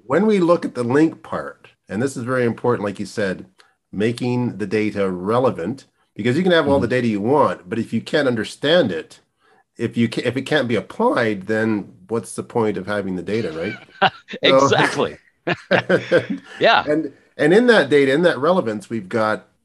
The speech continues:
Speaker 1: a different types of data. For example, like qualitative
Speaker 2: Mm-hmm.
Speaker 1: data and quantitative data. So if we look
Speaker 2: Yes.
Speaker 1: at qualitative and quantitative data, how are these two opposed to each other, or are they opposed to each other?
Speaker 2: No, sir. I don't see 'em opposed at all.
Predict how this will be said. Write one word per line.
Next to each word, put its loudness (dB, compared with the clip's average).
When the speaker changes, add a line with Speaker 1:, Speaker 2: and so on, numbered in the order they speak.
Speaker 1:
a -2
different -2
types 0
of -6
data. -6
For -6
example, -2
like -6
qualitative 2
Speaker 2:
Mm-hmm. -16
Speaker 1:
data 0
and -4
quantitative -2
data. -10
So 0
if 4
we 4
look 2
Speaker 2:
Yes. -4
Speaker 1:
at -20
qualitative 0
and -2
quantitative -4
data, -6
how 4
are 2
these -6
two 0
opposed -2
to -6
each -8
other, -2
or 2
are 4
they 2
opposed -4
to -10
each -14
other? -16
Speaker 2:
No, 2
sir. 2
I 2
don't 0
see 0
'em 4
opposed -4
at -8
all. -6